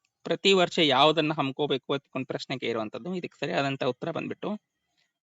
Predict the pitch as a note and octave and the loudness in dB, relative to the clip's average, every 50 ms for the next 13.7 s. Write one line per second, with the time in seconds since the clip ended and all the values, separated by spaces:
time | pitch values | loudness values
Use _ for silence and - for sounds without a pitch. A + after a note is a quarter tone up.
0 | _ _ _ _ _ _ _ - - - D3+ D3 D3 D#3+ D#3+ D#3+ D3+ D3+ D3+ D#3 | _ _ _ _ _ _ _ -8 -4 -2 0 4 4 6 6 8 8 6 6 6
1 | D#3 D#3 D3+ D3+ D3+ - - D#3+ D#3+ F3 F#3+ G3 - - _ _ _ _ - - | 4 2 0 0 -4 -4 -2 0 0 0 0 -2 -6 -12 _ _ _ _ -20 -6
2 | - E3 D3+ C#3+ C#3+ D#3 D#3+ D#3+ D#3+ D3 C#3+ C3+ C#3+ C#3+ D3 D#3 D3 - C3+ B2+ | -2 -2 0 4 6 6 8 8 8 8 8 6 6 4 2 -2 -4 -4 -4 -2
3 | B2 C3 C#3 D3 D3 C#3 D3 F3+ G#3 - _ _ _ _ _ _ _ _ _ _ | 0 0 0 0 0 -2 -2 -4 -6 -8 _ _ _ _ _ _ _ _ _ _
4 | - C#3 C#3+ C#3 C#3+ - - D#3+ - D#3+ D3+ - A#2+ C3 C3+ - D3+ E3+ G#3 C4+ | 0 4 4 4 4 2 -2 -2 -2 -2 0 2 2 2 2 2 -2 -2 -2 -4
5 | - _ _ _ _ _ _ _ _ _ _ _ _ _ _ _ _ - - D#3+ | -8 _ _ _ _ _ _ _ _ _ _ _ _ _ _ _ _ 4 4 6
6 | C#3+ C3+ A#2+ A2+ G2+ F2 - - _ _ _ _ _ _ _ _ _ _ _ _ | 6 6 4 2 -2 -4 -6 -10 _ _ _ _ _ _ _ _ _ _ _ _
7 | _ _ - - - - - D3 C#3 C3+ C3+ C#3 C#3 - - B2 C3+ - - - | _ _ -12 -12 -10 -6 -2 0 2 2 2 2 0 -2 -4 -6 -6 -4 -4 -6
8 | F#3+ - _ C3+ B2 B2 C3 C#3 C#3 C3 B2+ B2 B2 A#2+ A#2 B2+ E3 A#3 - _ | -6 -4 _ -6 -4 0 0 2 2 2 2 2 0 0 -2 -4 -6 -6 -8 _
9 | _ _ _ _ - - - - - C#3+ - - _ - D3 D3 - - E3+ F3 | _ _ _ _ -10 -10 -8 -6 -6 -6 -6 -8 _ -4 -4 -2 0 2 2 2
10 | F#3 F#3 - G3+ - - D#3 C#3+ C#3 C#3+ C#3+ C#3 C3+ C3+ C3+ C3+ C3+ C3+ C3+ C3+ | 2 0 -2 -4 -2 0 -2 0 2 2 2 4 4 4 4 4 2 0 -2 -6
11 | - - - C#3+ C#3 C3+ C3 C3 C#3+ F3 F#3+ - _ _ _ _ _ _ _ _ | -6 -4 -2 0 0 0 0 -2 -4 -4 -6 -8 _ _ _ _ _ _ _ _
12 | - - D3 F#3 - _ _ _ _ _ _ _ _ _ _ _ _ - E3 D#3+ | -8 -6 -6 -6 -6 _ _ _ _ _ _ _ _ _ _ _ _ 2 2 4
13 | E3 D#3+ - D#3+ D#3 C#3 C3 B2+ B2 - B2 A#2+ - D#3+ | 4 2 2 2 4 4 2 2 0 0 -2 0 0 -2